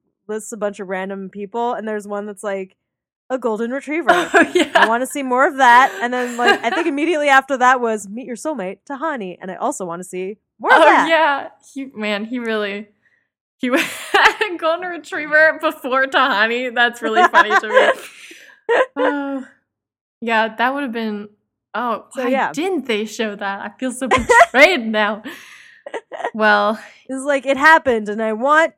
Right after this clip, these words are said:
Speaker 1: to know how it went. Make a novelization."
Speaker 2: Oh my God. A s-,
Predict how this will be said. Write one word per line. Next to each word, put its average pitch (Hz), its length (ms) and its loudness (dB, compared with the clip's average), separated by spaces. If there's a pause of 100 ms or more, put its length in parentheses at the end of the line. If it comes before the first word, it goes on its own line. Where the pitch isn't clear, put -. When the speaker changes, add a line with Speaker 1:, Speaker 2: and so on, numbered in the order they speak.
(100)
Speaker 1:
to 269 120 -10
know 262 360 0
how 240 300 -2
it 247 120 -6
went. 320 480 2 (220)
Make 240 240 -6
a 269 40 0
novelization." 247 1120 -2 (140)
Speaker 2:
Oh 254 160 -2
my 247 160 0
God. 233 420 -2
A 226 60 -8
s-, 233 160 -8